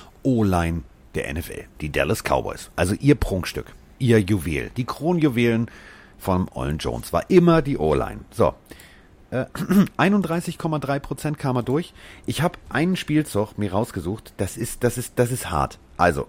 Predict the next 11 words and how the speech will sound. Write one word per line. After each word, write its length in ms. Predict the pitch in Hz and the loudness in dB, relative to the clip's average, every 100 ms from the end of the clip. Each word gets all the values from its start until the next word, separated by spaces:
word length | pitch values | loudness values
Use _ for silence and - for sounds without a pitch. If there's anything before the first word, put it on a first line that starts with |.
| - - | -8 -4
erstmal 360 | 160 190 180 | -2 0 0
vergenusswurzelt 800 | - 135 117 120 - 110 - 101 | -2 -2 0 -2 0 -2 0 0
er 160 | 101 104 - - | -2 -4 -14 -20
komplett 560 | - 92 80 92 90 - - - | -8 -6 -4 -2 -4 -6 -18 -10
sein 220 | 82 78 | -6 -4
Gegenüber. 440 | 73 69 58 - - - - - - - - - | -4 -6 -8 -12 -14 -20 -20 -20 -20 -20 -18 -8
Und 180 | 104 - | -2 0
dann 260 | 95 151 - - - - - | 2 0 -4 -16 -20 -20 -10
wird 200 | 107 143 | 0 2
er 100 | 139 | 2
zum 180 | - | 0